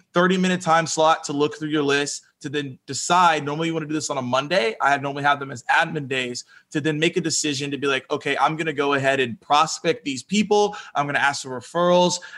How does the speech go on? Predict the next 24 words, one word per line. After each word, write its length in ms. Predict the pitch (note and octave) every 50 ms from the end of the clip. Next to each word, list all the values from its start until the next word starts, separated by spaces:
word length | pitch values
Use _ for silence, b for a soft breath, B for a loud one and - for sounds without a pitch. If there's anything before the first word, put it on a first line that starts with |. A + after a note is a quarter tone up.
| B _
And 140 | D#3 D3 D3
this 100 | D#3 D#3
should 140 | - F#3+ F3
be 120 | F#3+ F#3
a 40 | E3+
simple 340 | - - - D#3+ C3 D#3+ C#3+
setup 480 | - - D3+ C3+ C#3+ D#3+ F#3 F3+ -
because 300 | - D#3 - D#3 C3+ B2
you 60 | C#3 C3
should 160 | - D#3 D3+
have 180 | D3 C3+ C3+
formulas 480 | - - C#3 C#3+ D3 D3 C#3+ C#3+ C#3 A#2
already 320 | C3+ C3+ C3 C3+ C3 B2+
set 300 | A#2+ - - C3 B2 B2
up 160 | B2+ A2+ - -
for, 240 | B2+ B2 A#2 A2+
like, 240 | A2 A#2 A#2 F#2 -
your 240 | B2 B2 B2 A#2+ A#2
referrals 580 | A2 A2+ A2+ - E3 D#3+ D3 C#3+ C#3 B2+ A#2+ A#2+
and 100 | A#2+ A2+
things 160 | C3 A#2 A2
of 60 | A#2+
that 80 | A2 G2
nature. 340 | G2+ G2+ F2+ - - -